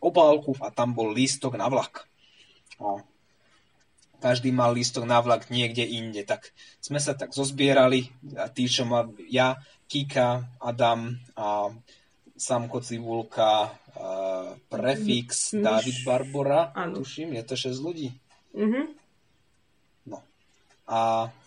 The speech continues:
Speaker 1: tak sme sa teda takto zozbierali, že my sme družinka, máme lístok do Chinorian.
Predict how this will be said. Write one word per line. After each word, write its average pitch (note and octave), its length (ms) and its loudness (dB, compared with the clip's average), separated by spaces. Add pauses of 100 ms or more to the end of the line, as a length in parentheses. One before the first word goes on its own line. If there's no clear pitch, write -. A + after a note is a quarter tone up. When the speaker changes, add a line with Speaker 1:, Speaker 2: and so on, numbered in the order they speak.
(100)
Speaker 1:
tak B2 260 -2
sme B2+ 160 -4
sa C3 160 -2
teda B2 320 -2
takto B2 320 -2
zozbierali, C#3 560 2
že A#2+ 140 -2
my B2+ 100 -2
sme G#2 160 -10
družinka, C#3+ 560 -2
máme B2 240 0
lístok A#2+ 400 -6
do - 80 -6
Chinorian. G#2+ 640 -2